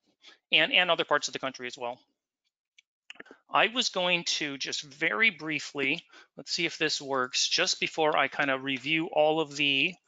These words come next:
analysis, show, um, hopefully, I'm not seeing my screen preview. You guys are seeing my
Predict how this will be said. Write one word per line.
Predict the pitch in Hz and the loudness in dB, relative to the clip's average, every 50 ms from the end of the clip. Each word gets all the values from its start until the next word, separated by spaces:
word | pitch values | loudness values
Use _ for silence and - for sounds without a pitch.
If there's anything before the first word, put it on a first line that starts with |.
| _ _ _ _ _ _ _ - | _ _ _ _ _ _ _ -4
analysis, | 151 131 135 135 143 170 175 165 143 - - - 123 123 127 135 175 190 - - - - - - - _ _ _ _ _ _ _ _ | -2 0 2 2 2 4 4 2 2 0 -2 -2 -2 0 0 0 0 0 -2 -2 -2 -2 -4 -8 -12 _ _ _ _ _ _ _ _
show, | - - - 196 - - 202 208 170 139 135 131 127 139 165 170 - _ _ _ _ _ _ _ _ _ _ _ _ _ _ _ _ _ | -4 -2 -2 -2 0 0 0 2 2 0 0 -2 -4 -6 -8 -10 -14 _ _ _ _ _ _ _ _ _ _ _ _ _ _ _ _ _
um, | - - 135 127 127 123 120 123 135 - - _ | -6 -4 -2 -2 -2 -4 -6 -8 -12 -16 -20 _
hopefully, | _ - - 226 - - - 165 147 143 139 147 175 151 | _ -6 -6 -6 -4 -6 -4 0 2 4 4 4 2 0
I'm | 156 143 | -4 -6
not | 156 175 190 | -6 -6 -6
seeing | - - 190 180 165 | -6 -6 -6 -4 -2
my | 151 139 | -2 -2
screen | 135 - - - 165 165 160 156 151 | 0 -2 -2 -2 -2 -2 -2 -2 -4
preview. | - - - - 156 156 151 135 - 131 127 120 120 127 123 - - _ _ _ _ _ _ - | -4 -8 -8 -4 -2 0 0 0 0 0 0 0 0 -2 -4 -8 -12 _ _ _ _ _ _ -8
You | 151 139 | -6 -2
guys | 165 151 143 135 - | 0 0 0 2 0
are | 135 | 0
seeing | - - - - 160 156 160 156 | 0 0 2 2 2 2 2 2
my | 151 139 135 135 135 135 135 131 131 135 143 | 2 2 4 4 4 4 4 2 0 0 -4